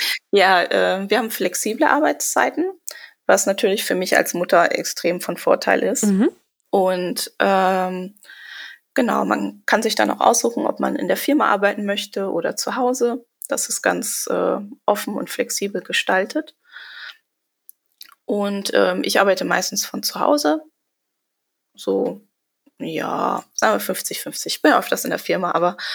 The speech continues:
Speaker 1: so ungefähr. Und dann, ähm, ähm, ja, sch-, machen wir,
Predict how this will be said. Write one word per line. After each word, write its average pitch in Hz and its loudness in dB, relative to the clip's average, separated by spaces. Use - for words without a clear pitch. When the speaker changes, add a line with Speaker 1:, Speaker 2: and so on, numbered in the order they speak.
Speaker 1:
so - 0
ungefähr. 202 0
Und 208 0
dann, 190 2
ähm, 185 2
ähm, 180 -2
ja, 147 2
sch-, - -8
machen 190 2
wir, 175 4